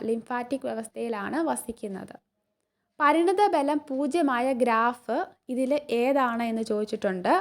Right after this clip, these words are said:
എസ് സി ആർ ടി ശരിക്കും നോക്കിയവർക്ക് മാത്രമേ കിട്ടത്തുള്ളൂ. ഓപ്ഷൻ എ ആണ് ദൂരവും സമയവും വരുന്ന ഗ്രാഫ്. പ്രേഷണത്തിന് മാധ്യമം ആവശ്യമുള്ള തരംഗം ഏതാണ്? ഓപ്ഷൻ സി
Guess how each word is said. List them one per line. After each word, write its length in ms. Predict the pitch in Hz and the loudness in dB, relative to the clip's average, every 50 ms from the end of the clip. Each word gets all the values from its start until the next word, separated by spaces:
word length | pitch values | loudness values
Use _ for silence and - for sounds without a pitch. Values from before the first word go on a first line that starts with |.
| - - - _ _ _ _ _ _ _ _ _ _ _ _ | 0 -6 -18 _ _ _ _ _ _ _ _ _ _ _ _
എസ് 220 | - 269 277 277 - | 0 0 0 2 4
സി 80 | - 330 339 | 6 6 8
ആർ 160 | 339 339 330 339 | 8 6 6 4
ടി 60 | 370 | 2
ശരിക്കും 380 | 339 - 311 277 285 277 311 269 285 | 4 6 6 6 6 4 4 4 4
നോക്കിയവർക്ക് 540 | 277 262 262 262 - 285 285 277 285 311 277 277 | 2 2 0 -2 0 0 0 2 2 2 2 2
മാത്രമേ 340 | 254 247 240 240 254 254 254 | 0 -2 -4 -4 -4 -4 -4
കിട്ടത്തുള്ളൂ. 680 | 254 - 247 226 - 247 240 - 240 226 220 226 247 311 359 349 _ _ _ _ _ | -4 -6 -8 -8 -8 -12 -8 -6 -6 -4 -2 0 -2 -2 -2 -4 _ _ _ _ _
ഓപ്ഷൻ 440 | - 233 240 240 240 - - 294 269 262 | -6 -4 -4 -4 -4 -2 -2 -2 -2 -2
എ 100 | 247 247 254 226 196 185 | -4 -6 -6 -6 -6 -8
ആണ് 160 | - - - - _ - | -8 -10 -12 -14 _ -8
ദൂരവും 360 | 220 247 247 240 254 262 262 | -4 -4 -2 -2 -2 -4 -6
സമയവും 440 | 262 - 254 240 233 233 240 240 233 | -4 -4 -4 -4 -2 -4 -4 -4 -4
വരുന്ന 300 | 233 226 214 214 214 214 | -4 -4 -4 -6 -8 -8
ഗ്രാഫ്. 440 | 214 214 202 196 190 190 - _ - - _ _ _ _ _ _ _ _ _ _ _ _ _ _ _ _ _ _ _ _ _ _ _ _ | -8 -8 -6 -8 -8 -10 -12 _ -18 -18 _ _ _ _ _ _ _ _ _ _ _ _ _ _ _ _ _ _ _ _ _ _ _ _
പ്രേഷണത്തിന് 720 | 311 311 320 339 330 - 359 359 359 359 370 370 339 381 | 2 4 4 4 4 4 4 4 4 4 4 4 4 4
മാധ്യമം 680 | 370 311 302 285 277 277 277 254 294 311 294 285 311 320 320 - - | 6 4 4 4 2 2 2 2 2 4 4 4 2 2 0 0 -2
ആവശ്യമുള്ള 680 | 254 254 254 247 269 262 - - 285 262 254 240 240 240 240 247 | 0 0 0 0 -2 -2 -2 -2 0 0 2 2 0 0 0 0
തരംഗം 440 | 233 220 220 226 233 233 240 254 269 - _ | -2 -2 -2 -2 -4 -2 -4 -4 -4 -6 _
ഏതാണ്? 520 | 226 226 220 220 208 196 190 180 180 185 196 - - _ _ _ _ _ _ - | -8 -8 -6 -6 -6 -4 -6 -6 -6 -8 -10 -12 -14 _ _ _ _ _ _ -2
ഓപ്ഷൻ 380 | 262 269 269 262 - 302 277 277 | 0 0 0 0 0 -2 -2 -2
സി 200 | - - 262 | 0 -2 0